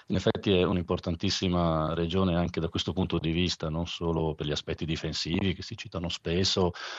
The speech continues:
o, o ancor più per le risorse naturali, tra cui le famose terre rare. E nell'ambito di questo braccio di ferro politico-diplomatico tra, tra Danimarca e gli Stati Uniti, mi ha colpito negli scorsi giorni, questa è la,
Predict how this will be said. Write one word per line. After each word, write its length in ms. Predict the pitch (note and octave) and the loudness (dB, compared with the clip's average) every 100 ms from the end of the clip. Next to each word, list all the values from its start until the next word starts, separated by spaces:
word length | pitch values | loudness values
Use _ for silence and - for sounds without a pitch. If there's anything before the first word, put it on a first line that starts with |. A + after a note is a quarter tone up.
| - | -4
o, 160 | - | 0
o 420 | E2 F2 D2+ D2 C#2 | 2 0 0 -2 -2
ancor 340 | D#2+ - F2 | -2 -2 -2
più 180 | - F2+ | 0 0
per 140 | F2 | 2
le 100 | E2+ | 2
risorse 460 | D#2+ E2 E2+ E2 - | 2 0 0 0 0
naturali, 480 | E2 D#2 F2 E2 E2 | -2 0 0 2 0
tra 160 | D#2+ | -2
cui 380 | D#2 E2+ E2 F2+ | -6 -6 -6 -6
le 100 | F2+ | -8
famose 440 | F2+ F2+ F2 F2+ F2 | -2 2 2 2 2
terre 440 | F#2 F2 - E2 | 2 2 2 0
rare. 400 | D#2 C#2+ D2 D#2 - - - - - - - | 0 0 -2 -4 -10 -12 -10 -10 -12 -20 -8
E 220 | G#3+ A2 G#2+ | -2 0 4
nell'ambito 640 | G#2+ A2 A#2+ C#3 A#2 G#2+ | 4 6 8 8 6 4
di 100 | G#2 | 4
questo 360 | G2 A2 - G2 | 4 4 4 6
braccio 340 | A2 A#2+ - | 6 6 2
di 100 | G#2 | 2
ferro 360 | G2 A#2 G#2+ G2 | 4 6 6 4
politico-diplomatico 1500 | G2+ G2+ G#2+ G#2 G2+ F#2+ - F#2+ F#2+ G2 F2+ E2+ - D#2 | 4 2 2 0 2 2 2 4 6 4 2 -4 -6 -10
tra, 380 | - E2 D2+ D#2 | -8 -6 -4 -6
tra 220 | D2+ D2+ | -6 -4
Danimarca 440 | D#2 E2+ F#2 F#2+ - | -2 2 4 4 2
e 40 | |
gli 40 | E2+ | 0
Stati 300 | - - B2+ | 0 0 2
Uniti, 240 | G#2+ G#2 | 2 2
mi 80 | G#2 | 2
ha 60 | |
colpito 580 | A2+ A#2 G#2+ - F2 - | 2 0 2 0 0 -2
negli 200 | D#2 D#2+ | -6 -6
scorsi 380 | F#2+ - F2+ A#2 | -4 -2 0 2
giorni, 300 | F2+ F#2+ E2+ | 4 4 4
questa 300 | - E2+ - | 0 0 0
è 20 | |
la, 260 | D2+ D2 | 0 -2